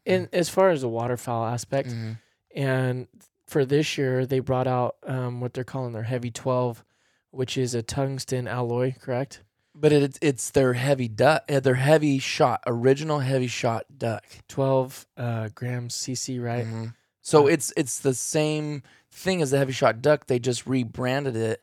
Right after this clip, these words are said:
Speaker 1: Right.
Speaker 2: And they made it
Speaker 1: In a box of twenty-five
Speaker 2: Mm-hmm.
Speaker 1: and
Speaker 2: And for, more affordable. I mean, for what it is. 'Cause
Speaker 1: Right.
Speaker 2: you're going from five dollars a shell
Speaker 1: Right.
Speaker 2: to now it's like two sixty-seven, something like that, a
Speaker 1: Right.
Speaker 2: shell.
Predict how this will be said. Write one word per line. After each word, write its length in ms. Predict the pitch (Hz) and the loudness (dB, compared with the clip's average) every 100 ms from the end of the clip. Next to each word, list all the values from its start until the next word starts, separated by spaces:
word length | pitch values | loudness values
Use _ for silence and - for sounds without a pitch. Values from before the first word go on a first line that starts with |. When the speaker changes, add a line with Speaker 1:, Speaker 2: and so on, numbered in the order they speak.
| - | -10
Speaker 1:
Right. 200 | 104 101 _ _ - | -14 -14 _ _ -2
Speaker 2:
And 240 | 127 120 | 0 2
they 100 | 123 | 2
made 260 | 120 120 123 | 0 0 0
it 120 | 123 - _ _ _ _ _ _ _ | -2 -4 _ _ _ _ _ _ _
Speaker 1:
In 80 | 139 | -6
a 60 | |
box 300 | 117 120 117 | 0 -2 -2
of 80 | 123 | -6
twenty-five 640 | - 131 120 - 117 117 113 | -6 -6 -6 -6 -6 -6 -8
Speaker 2:
Mm-hmm. 200 | 110 107 | -12 -6
Speaker 1:
and 500 | 127 117 113 113 - _ _ _ | -4 -4 -6 -8 -12 _ _ _
Speaker 2:
And 220 | 117 107 | -8 -8
for, 220 | - 117 | -4 -4
more 280 | 131 127 120 | -2 0 0
affordable. 500 | 110 127 107 107 113 - | 0 -2 -4 -4 -10 -8
I 80 | - | -2
mean, 240 | 147 127 110 _ _ _ _ | 0 -2 -6 _ _ _ _
for 100 | - | -4
what 160 | 120 117 | 0 0
it 80 | 110 | 0
is. 260 | 104 - _ _ _ _ _ _ _ - | -4 -8 _ _ _ _ _ _ _ -2
'Cause 100 | 160 | 2
Speaker 1:
Right. 60 | |
Speaker 2:
you're 80 | 135 | 6
going 180 | 214 196 | 8 6
from 160 | 156 139 | 4 0
five 240 | - 165 | 4 6
dollars 280 | 143 131 120 | 6 4 4
a 40 | |
shell 520 | 110 - 156 120 110 110 _ _ _ _ _ | 0 2 4 6 2 -4 _ _ _ _ _
Speaker 1:
Right. 360 | 131 117 92 | -2 -2 -4
Speaker 2:
to 80 | - | -8
now 260 | 131 131 131 | 0 4 4
it's 120 | 127 | 4
like 180 | 120 113 | -4 -4
two 1120 | - 143 131 131 127 123 123 120 120 117 117 117 - _ _ _ | -4 2 4 4 2 0 0 -2 -2 -2 -4 -10 -18 _ _ _
sixty-seven, 1400 | - - - - - 139 - 127 120 120 120 120 120 117 _ _ _ _ _ | -10 -8 -8 -8 -10 -8 -4 0 0 -2 -6 -6 -8 -10 _ _ _ _ _
something 200 | - - | -18 -12
like 100 | - | -12
that, 240 | - 135 131 | -6 -6 -4
a 40 | |
Speaker 1:
Right. 140 | 120 107 | -8 -6
Speaker 2:
shell. 320 | - - 120 | -4 -6 -8